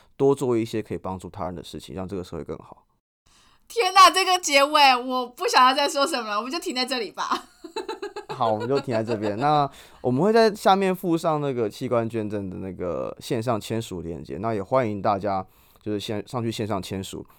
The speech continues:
Speaker 1: 那我也希望我自己，不要，我跟我约，我跟我自己约定好，一周内我就会把那个表格寄出去，所以希望大家看到可以签署一下，并且把表格寄出，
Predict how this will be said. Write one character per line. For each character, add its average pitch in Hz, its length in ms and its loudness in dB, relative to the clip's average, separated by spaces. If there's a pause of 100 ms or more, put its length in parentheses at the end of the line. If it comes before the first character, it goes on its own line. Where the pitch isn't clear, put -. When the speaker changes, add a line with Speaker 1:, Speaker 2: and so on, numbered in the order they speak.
Speaker 1:
那 127 120 4
我 110 220 2
也 92 300 -2
希 - 240 -4
望 139 120 4
我 98 80 -4
自 120 140 -6
己， 95 240 -10 (640)
不 131 80 2
要， 135 80 10
我 117 60 8
跟 143 100 2
我 131 80 6
约， 139 140 4 (160)
我 120 120 -2
跟 151 140 6
我 151 40 6
自 156 120 0
己 127 60 2
约 123 120 4
定 127 180 -2
好， 95 280 -2 (240)
一 151 80 0
周 120 300 2
内 123 160 -2
我 92 100 -6
就 107 100 -2
会 113 60 2
把 92 140 -2
那 92 60 -4
个 107 100 -6
表 85 140 -4
格 73 140 -8
寄 76 140 -14
出 69 160 -12
去， - 240 -12
所 - 120 -6
以 92 120 -2
希 104 140 -4
望 104 120 -2
大 101 100 0
家 101 80 0
看 98 180 -8
到 90 140 -2
可 90 120 -8
以 - 40 -6
签 101 200 -10
署 - 160 -12
一 - 20 -14
下， - 260 -6
并 98 120 -8
且 95 80 -10
把 92 100 -6
表 82 160 -8
格 - 120 -10
寄 95 180 -8
出， 92 220 -8